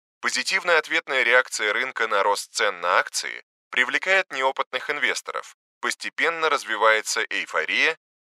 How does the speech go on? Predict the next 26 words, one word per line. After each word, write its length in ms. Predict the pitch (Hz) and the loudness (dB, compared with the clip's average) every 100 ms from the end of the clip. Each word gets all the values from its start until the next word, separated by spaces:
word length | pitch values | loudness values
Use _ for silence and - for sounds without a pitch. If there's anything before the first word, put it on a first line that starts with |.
| _ | _
сигнализирующая 1200 | - 123 117 113 117 113 135 165 180 185 185 180 - | -4 -2 -2 -2 -2 -2 -2 -2 0 2 4 4 4
об 220 | 127 117 | 2 2
ослаблении 640 | - 95 87 92 120 147 | 0 0 0 -2 -2 0
рациональности 840 | 143 127 101 85 82 82 82 - 95 | 2 2 0 2 0 -2 -8 -6 -6
инвесторов. 680 | 90 82 - 71 - - - _ _ _ _ _ _ _ _ | -4 -4 -4 -8 -10 -14 -20 _ _ _ _ _ _ _ _
Спекуляция 760 | - - 101 104 127 143 98 80 | -4 -2 2 6 6 6 2 0
распространяется 840 | 90 - 98 - 123 160 170 165 | 0 -2 -2 2 2 4 2 2
на 120 | 156 139 | 2 4
разнообразные 760 | 127 117 107 98 107 104 110 | 4 4 4 6 6 4 2
активы, 460 | 127 - 120 67 - _ _ - | 2 -2 -4 -4 -8 _ _ 0
новые 380 | 151 156 92 76 | 4 4 2 0
компании 500 | 87 82 101 92 85 | 0 4 4 4 -2
выпускают 580 | 85 - - 87 85 | -4 -6 2 4 4
свои 240 | - 85 80 | 2 2 4
акции 360 | 80 - 82 | 4 0 -6
на 140 | 78 78 | -2 0
рынок, 360 | 117 156 170 - _ _ | 4 4 2 -2 _ _
инвесторы 560 | 123 127 139 170 - 185 | -2 2 2 2 2 2
максимизируют 760 | 175 147 170 147 101 92 95 - | 2 0 -2 0 2 2 0 0
свои 260 | 90 82 | 0 2
доходы, 540 | 73 71 - 156 160 165 _ _ _ - | 0 -2 2 2 2 -2 _ _ _ 0
прибегая 680 | 113 101 90 104 117 156 | 2 2 4 8 8 6
к 120 | 139 | 0
деривативам 840 | 98 120 113 87 - 139 156 175 170 | 0 2 4 4 4 2 4 4 2
и 140 | - 131 | -2 0
займам 500 | 98 95 117 131 | 6 6 6 2